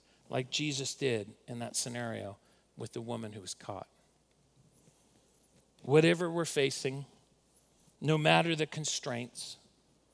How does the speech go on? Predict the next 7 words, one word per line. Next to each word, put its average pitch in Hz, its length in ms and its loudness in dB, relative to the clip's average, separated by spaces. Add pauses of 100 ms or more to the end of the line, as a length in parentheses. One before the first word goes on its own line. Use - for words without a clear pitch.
(340)
forget 160 420 6
the 180 80 0
past 120 720 -2 (1400)
and 127 120 -2
find 151 420 6
a 143 60 8
way 117 480 6